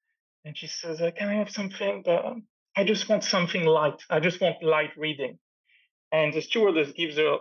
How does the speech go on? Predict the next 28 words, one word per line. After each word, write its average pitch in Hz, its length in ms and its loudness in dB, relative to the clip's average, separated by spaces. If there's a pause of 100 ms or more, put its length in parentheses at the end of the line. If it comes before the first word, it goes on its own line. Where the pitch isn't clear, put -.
(220)
a 143 40 -4
leaflet 143 520 -2 (120)
called 143 220 -4
"Famous 139 500 -2 (100)
Jewish 135 440 -4
Sports 131 400 0
Legends." - 500 -4 (420)
The - 120 -14 (200)
assumption 170 520 -2
being, 135 180 2
of 131 140 2
course, 151 160 2
that 139 100 2
there 156 80 4
are 165 220 2
no, 180 320 0
no 165 260 -2
Jewish 147 380 -8
sports 156 320 -4
legends. 156 340 -2 (320)
Now, 196 140 0
Jews 233 300 2
themselves 226 540 0
are 139 160 2
the 143 120 -2
one 131 320 0 (400)
sharing, 147 600 -2
uh, 131 360 -2